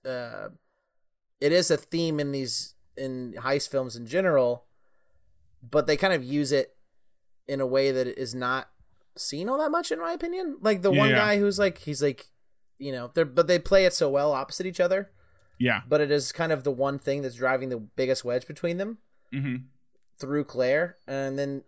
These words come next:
Speaker 1: kind of the unexpected, like, I didn't, I'm not gonna lie, like, first time I watched this movie, I didn't expect him to get away.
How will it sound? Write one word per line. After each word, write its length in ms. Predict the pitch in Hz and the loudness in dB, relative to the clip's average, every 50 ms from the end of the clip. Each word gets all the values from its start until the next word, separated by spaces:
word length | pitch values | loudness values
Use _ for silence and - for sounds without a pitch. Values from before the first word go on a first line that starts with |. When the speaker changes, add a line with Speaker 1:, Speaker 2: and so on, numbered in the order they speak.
| _ | _
Speaker 1:
kind 220 | - 214 240 311 359 | -2 0 2 2 2
of 160 | 349 240 170 | 0 -2 -2
the 180 | 160 180 175 - | -4 -6 -4 0
unexpected, 920 | 165 180 190 180 156 - - - - 175 175 - - - 175 170 165 156 | 0 2 2 2 0 -2 -2 0 2 0 0 0 0 0 4 4 4 4
like, 160 | 165 165 - - | 2 0 4 6
I 160 | 175 185 208 | 8 8 8
didn't, 260 | 214 226 214 214 196 - | 6 6 2 0 0 0
I'm 100 | 180 175 | 2 2
not 100 | 180 175 | 4 4
gonna 120 | 180 185 185 | 6 6 6
lie, 160 | 180 160 151 | 6 6 4
like, 120 | 139 127 | 4 2
first 160 | - 175 160 | 0 0 2
time 80 | - 175 | 4 4
I 40 | 165 | 4
watched 140 | 160 160 147 | 4 4 2
this 120 | 151 - | 0 -2
movie, 160 | 175 165 156 143 | 0 2 4 4
I 40 | |
didn't 100 | 160 196 | 4 4
expect 240 | 180 - - 131 117 | 2 0 -2 -4 -4
him 80 | 120 113 | -4 -8
to 60 | 107 | -8
get 100 | 120 117 | -6 -6
away. 320 | 113 110 110 117 151 156 | -6 -6 -6 -6 -8 -10